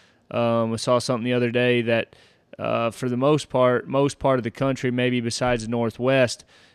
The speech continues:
that, uh, the end of July is supposed to be above average in rainfall. Uh, we may be too late, too far gone, but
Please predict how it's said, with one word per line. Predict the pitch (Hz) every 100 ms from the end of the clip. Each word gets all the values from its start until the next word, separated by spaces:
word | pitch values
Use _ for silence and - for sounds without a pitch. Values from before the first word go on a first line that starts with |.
| _
that, | 123 120 113 -
uh, | 120 117
the | 113 120
end | 131
of | 113
July | 117 120 127 127
is |
supposed | - 120 -
to |
be | 117 120 120 110 _ _ 117
above | 110 127 131 117
average | 120 127 120 117 113
in | 110
rainfall. | 120 131 127 135 131 131 - -
Uh, | 117 117
we | 113
may | 120 123
be | 117 113
too | - 120
late, | 117 123 123 _ _ _
too | - 147
far | - 131 120
gone, | 135 143 135 120
but | 143 143 139